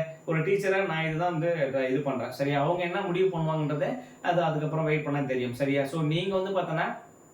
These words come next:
எஸ் ஐக்கோ இல்ல பி சிக்கோ ப்ரிப்பேர் பண்ணிட்டு இருக்கீங்க அப்படின்னாக்கா, so,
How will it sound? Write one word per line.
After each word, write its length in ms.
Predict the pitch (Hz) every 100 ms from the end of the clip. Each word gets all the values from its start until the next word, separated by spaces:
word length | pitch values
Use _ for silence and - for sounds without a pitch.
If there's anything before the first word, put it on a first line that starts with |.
| - - -
எஸ் 220 | 143 143
ஐக்கோ 260 | 180 156 175 202 - -
இல்ல 140 | 160 165
பி 140 | 196
சிக்கோ 240 | 196 190
ப்ரிப்பேர் 340 | 180 160 190 175
பண்ணிட்டு 280 | 165 156 156
இருக்கீங்க 160 | 156
அப்படின்னாக்கா, 440 | 143 143 143 - - - -
so, 140 | -